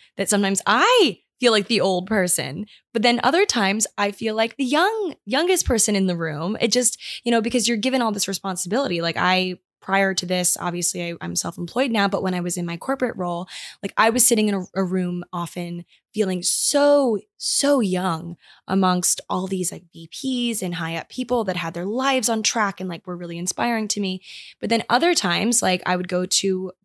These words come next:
a bar in the city that I used to go to all the time when I had first graduated college and feel like the oldest person ever. Like, I could feel simultaneously young and old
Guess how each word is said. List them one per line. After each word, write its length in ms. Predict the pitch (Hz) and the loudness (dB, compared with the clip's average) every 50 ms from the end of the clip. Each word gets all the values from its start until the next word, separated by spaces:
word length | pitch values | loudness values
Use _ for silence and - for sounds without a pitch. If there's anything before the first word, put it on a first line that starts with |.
| _ _ _ _ _ - | _ _ _ _ _ -8
a 40 | |
bar 400 | 196 185 190 226 302 302 233 185 | -4 -2 0 0 2 2 2 2
in 120 | 180 175 180 | 2 0 0
the 80 | 190 | 2
city 320 | 175 - - 269 330 294 214 | 2 2 2 4 4 4 4
that 160 | 170 175 170 | 2 2 0
I 40 | 175 | 0
used 300 | 175 185 196 202 - - | 0 0 2 2 2 2
to 60 | 196 | 0
go 180 | 180 190 185 190 | -2 -2 0 2
to 180 | - - 208 | 2 0 0
all 120 | 196 202 202 | -2 -2 -6
the 80 | 202 | -8
time 400 | - - 190 190 247 277 214 175 | -8 -8 -8 -6 -4 -4 -2 -2
when 120 | 170 170 170 | -2 -2 -2
I 220 | 170 170 165 165 - - - - - - | -2 -4 -4 -6 -8 -12 -16 -18 -18 -10
had 180 | - 190 180 - | -8 -8 -6 -4
first 240 | 196 190 175 - | -2 -2 -2 -2
graduated 400 | - 185 185 185 - 185 180 175 | 0 0 -2 -2 -2 -4 -6 -6
college 380 | - - 185 214 233 226 196 - - | -4 -2 0 0 0 0 -2 -2 -4
and 200 | 185 190 175 - _ | -4 -4 -4 -4 _
feel 300 | 208 202 190 190 196 190 | -2 0 0 0 0 0
like 180 | 190 180 - | 0 -2 -2
the 140 | - 214 - - _ _ _ | -6 -12 -14 -14 _ _ _
oldest 440 | - 196 190 196 202 196 196 - - | 0 2 2 2 2 0 0 -2 -4
person 440 | - - 185 175 - - 170 170 165 - _ _ _ | -4 -6 -4 -4 -4 -6 -6 -8 -10 -14 _ _ _
ever. 280 | 247 254 202 180 - - | 2 2 2 2 -2 -2
Like, 140 | - - - | 0 0 0
I 100 | 190 208 | 0 0
could 160 | 208 262 220 | 0 -2 -4
feel 180 | - 262 247 233 | 0 0 2 4
simultaneously 1000 | - - - 220 220 247 285 294 294 - - 233 226 214 214 202 - - 185 185 | 4 2 2 2 0 0 -2 -2 -4 -2 -2 0 0 0 0 0 0 -2 -2 -4
young 400 | 180 175 180 185 190 202 202 - - | -2 0 0 0 0 0 -2 -2 -2
and 180 | 180 185 190 180 - | -2 -2 -2 -2 0
old 420 | - 185 180 165 160 87 190 190 | 0 0 0 0 -2 -4 -6 -10